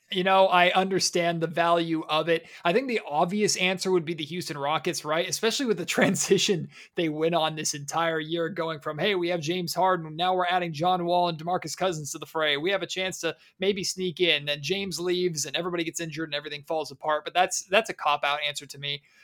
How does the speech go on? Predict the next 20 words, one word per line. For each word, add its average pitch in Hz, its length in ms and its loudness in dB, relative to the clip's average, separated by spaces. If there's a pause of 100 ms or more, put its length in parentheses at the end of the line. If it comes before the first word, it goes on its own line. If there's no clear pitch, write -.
(120)
Uh, 156 220 2 (140)
the 170 80 -8
Sacramento 208 420 4
Kings 185 260 -2
just 170 220 -4
absolutely 175 400 -4
beat 165 260 -10
down 165 240 -2
on 160 80 -6
the 151 80 -6
Oklahoma 156 380 -6
City 147 220 -6
Thunder, 151 360 -4
and 151 80 -4
they 143 100 -2
have 143 140 -6
the 143 80 -12
Thunder 147 340 -4
again 143 380 -2
tonight. 143 380 -4